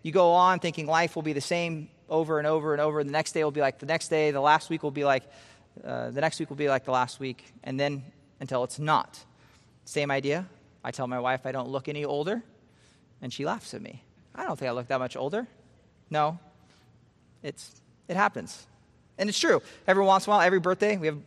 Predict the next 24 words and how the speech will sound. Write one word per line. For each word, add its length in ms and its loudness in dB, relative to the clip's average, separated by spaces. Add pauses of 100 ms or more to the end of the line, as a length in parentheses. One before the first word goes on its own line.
three 160 0
birthdays 320 0
coming 220 0
this 140 -6
summer 200 0
with 140 0
our 80 2
boys, 340 2 (420)
you're 160 0
reminded, 600 4 (320)
"Oh, 340 4 (560)
I 140 6
guess 240 4
if 160 -4
they're 200 2
eleven, 540 2 (160)
if 200 -12
they're 540 0 (280)
nine, 420 -4
if 120 -10
they're 160 -2
seven, 420 -4
if 100 -12
they're 200 -6